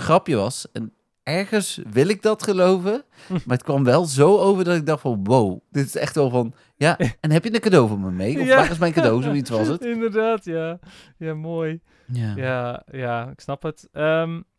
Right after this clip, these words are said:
Speaker 2: Evelien heeft ook nog een, eh, de, gezegd van, eh, dat ze zin heeft, eh, of, of dat, dat zij in een man zoekt dat hij zin heeft in de Italiaanse bergtoppen.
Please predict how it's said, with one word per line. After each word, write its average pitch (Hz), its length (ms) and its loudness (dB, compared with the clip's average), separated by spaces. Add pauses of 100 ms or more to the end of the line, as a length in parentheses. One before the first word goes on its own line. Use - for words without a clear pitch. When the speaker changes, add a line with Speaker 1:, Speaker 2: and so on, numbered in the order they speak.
(140)
Speaker 2:
Evelien 190 380 -6
heeft 190 200 -4
ook 196 160 -8
nog 208 140 -8
een, 160 160 -8
eh, 151 300 -4
de, 135 300 -14 (300)
gezegd - 500 -6
van, 131 280 -6
eh, 123 420 -4 (340)
dat 135 160 -6
ze 131 380 -2
zin 135 300 -4
heeft, 175 440 -4 (140)
eh, 139 320 -10
of, 147 120 -6
of 156 120 -2
dat, - 360 0
dat 156 180 -8
zij 143 380 -6 (160)
in 143 140 -10
een 135 80 -6
man 165 240 0
zoekt 175 200 -10
dat 147 160 -6
hij 131 100 -8
zin 165 220 -4
heeft 147 240 -6
in 139 120 -8
de 131 60 -10
Italiaanse 123 580 -10
bergtoppen. 208 680 -6